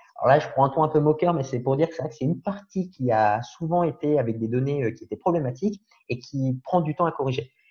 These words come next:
Donc là, c'est, les jours de carence, c'est une section. Il y a trois tableaux, un tableau par statut. C'est toujours le même tableau. Et donc, en fait,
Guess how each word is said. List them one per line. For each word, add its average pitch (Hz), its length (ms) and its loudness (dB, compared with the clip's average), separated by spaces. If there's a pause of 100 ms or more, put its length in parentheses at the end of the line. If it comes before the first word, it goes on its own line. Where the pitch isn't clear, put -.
(180)
Donc 139 180 0
là, 175 60 8
c'est, 170 340 0
les 135 180 2
jours 185 140 2
de 190 60 -10
carence, 185 320 0
c'est - 120 -8
une 196 100 0
section. 147 420 -4 (160)
Il 117 60 -2
y - 20 6
a 107 40 4
trois 180 180 2
tableaux, 135 420 2 (300)
un 202 100 -2
tableau 170 260 2
par 156 160 0
statut. 135 460 -6 (240)
C'est 127 120 -4
toujours 202 220 2
le 190 60 2
même 170 200 2
tableau. 143 360 0 (260)
Et 131 100 0
donc, 196 220 2
en 143 80 0
fait, - 340 0